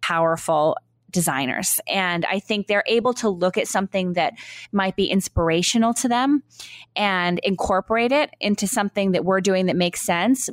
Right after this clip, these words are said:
But where I step into that is, again, sort of back to that, does it fall down the checklist and the criteria of what you're trying to do in that moment? Because I think what we try to be at all times is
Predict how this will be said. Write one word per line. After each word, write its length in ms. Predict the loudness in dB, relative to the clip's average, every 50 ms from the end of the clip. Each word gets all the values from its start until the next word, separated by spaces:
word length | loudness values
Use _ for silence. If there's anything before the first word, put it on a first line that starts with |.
| -6 -2 0
But 280 | 0 2 2 0 -2 -4 -10 -16 -14 -14 -14 -16 -18 _ _ 0
where 240 | 2 2 4 4
I 220 | 2 2 0 0 0
step 340 | 0 0 0 0 0 0 0
into 220 | 0 0 0 0
that 260 | 0 0 -2 0 0
is, 160 | -2 0 0
again, 360 | -2 -2 0 0 0 0 -2 -2
sort 200 | 0 0 0 0
of 140 | 0 0
back 280 | -2 -2 -2 -2 -4 -4
to 100 | -4 -2
that, 280 | -2 0 0 -2 -2 -4 -8 -14 -20 -20 -20 -20 _ -2
does 200 | 0 0 2 2
it 220 | 0 0 0 -4
fall 760 | -8 -18 -20 -10 -4 0 2 4 4 6 6 4 4 2 -2 _ -2
down 340 | 0 0 2 2 2 2 0
the 120 | 0 -2 _ _ _ -8
checklist 580 | -4 -2 -2 -2 -4 -2 0 0 0 0 0 -4
and 100 | -4 -4
the 60 | -4
criteria 720 | -4 -4 -4 -4 -4 -4 -4 -2 0 2 2 2 2 0
of 100 | 0 0
what 200 | -2 -2 -2 -2
you're 300 | -4 -2 0 0 0 0
trying 380 | -2 -4 -4 -4 -4 -4 -4 -6
to 80 | -8
do 220 | -8 -8 -6 -6 -6
in 100 | -6 -6
that 180 | -6 -8 -8
moment? 440 | -6 -6 -6 -4 -4 -4 -6 -6 -8 -14 -18 -16 -16 -16 -8 -4
Because 220 | -2 0 0 0
I 80 | 0 -2
think 220 | -2 -2 -2 0
what 220 | 0 0 0 2
we 200 | 2 2 2 2
try 480 | 0 0 -2 -4 -2 -2 0 0 2 2
to 100 | 2 2
be 160 | 2 2 2
at 100 | 2 2
all 180 | 2 0 0 -2
times 580 | -2 -4 -4 -4 -2 -2 -2 -2 -2 -4 -4 -2
is 560 | 0 2 2 4 4 4 2 2 0 -2